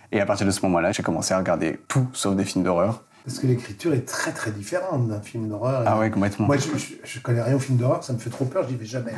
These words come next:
Speaker 1: Ah ouais ?
Speaker 2: Ah
Speaker 1: Vous en
Speaker 2: non,
Speaker 1: avez
Speaker 2: non,
Speaker 1: jamais
Speaker 2: je
Speaker 1: eu ?
Speaker 2: jamais. Oh, oh non, non, je, je
Speaker 1: Même pas les
Speaker 2: souffrais.
Speaker 1: cultes un peu, euh,
Speaker 2: Ah non,
Speaker 1: L'Exorciste,
Speaker 2: non,
Speaker 1: Projet Blair
Speaker 2: ah non,
Speaker 1: Witch, euh.
Speaker 2: ah non.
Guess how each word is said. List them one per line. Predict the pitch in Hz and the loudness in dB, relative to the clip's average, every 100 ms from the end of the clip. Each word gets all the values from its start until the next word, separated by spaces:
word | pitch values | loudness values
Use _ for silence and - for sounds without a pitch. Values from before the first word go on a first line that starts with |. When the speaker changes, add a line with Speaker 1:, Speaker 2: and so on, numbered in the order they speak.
| 151 - | -4 0
Speaker 1:
Ah | 143 | 2
ouais ? | 214 240 - | 2 0 -2
Speaker 2:
Ah | 143 | 2
Speaker 1:
Vous | |
en | 131 | 4
Speaker 2:
non, | |
Speaker 1:
avez | 123 | 4
Speaker 2:
non, | 123 | 4
Speaker 1:
jamais | 160 | 4
Speaker 2:
je | 156 | 4
Speaker 1:
eu ? | 196 | 4
Speaker 2:
jamais. | 123 117 107 - - - - | 2 -2 -6 -10 -18 -14 -4
Oh, | 196 - - _ - - - | -2 -2 -10 _ -18 -6 2
oh | |
non, | 147 | 4
non, | 120 98 92 | 4 0 -8
je, | - - - - - | -16 -16 -16 -8 2
je | |
Speaker 1:
Même | 120 127 | 4 4
pas | 135 | 4
les | 123 | 2
Speaker 2:
souffrais. | - 156 | 2 2
Speaker 1:
cultes | 160 131 | 4 4
un | 117 107 | 4 2
peu, | 123 | 2
euh, | 127 113 104 90 | 2 4 4 4
Speaker 2:
Ah | |
non, | 101 | 4
Speaker 1:
L'Exorciste, | 104 107 139 131 | 4 4 4 4
Speaker 2:
non, | |
Speaker 1:
Projet | 120 107 | 4 4
Blair | 98 104 98 | 4 4 4
Speaker 2:
ah | |
non, | 110 | 4
Speaker 1:
Witch, | 113 - | 4 2
euh. | 95 95 | 2 2
Speaker 2:
ah | |
non. | 123 | 2